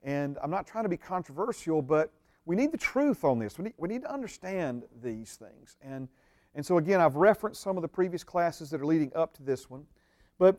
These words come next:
we said that if the Bible seems to say, uh, two different things, um, then either the Bible contradicts itself or there's an explanation.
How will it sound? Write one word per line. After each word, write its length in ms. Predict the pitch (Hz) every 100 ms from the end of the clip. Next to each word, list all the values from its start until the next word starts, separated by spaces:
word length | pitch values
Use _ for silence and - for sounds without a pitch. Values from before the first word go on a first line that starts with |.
| -
we 140 | 202
said 300 | 196 269 294
that 220 | 269 233 -
if 160 | 214 -
the 80 |
Bible 300 | 196 240 294
seems 320 | - 226 233 -
to 100 | 185
say, 520 | - 196 180 175 165 - _ _ _ _ _ -
uh, 200 | 160 160
two 220 | - 220
different 340 | 190 190 180 143
things, 560 | 190 147 147 175 - _ _ _ _ _ _ -
um, 480 | 151 151 147 151 - _ -
then 520 | 139 175 165 170 214 - _ _ _
either 200 | 185 185
the 100 | 175
Bible 240 | 185 196 196
contradicts 800 | - 202 - 151 135 240 - 202
itself 640 | 196 - 170 160 151 - _
or 140 | 170 160
there's 180 | 156
an 80 | 143
explanation. 640 | 127 - 139 170 185 -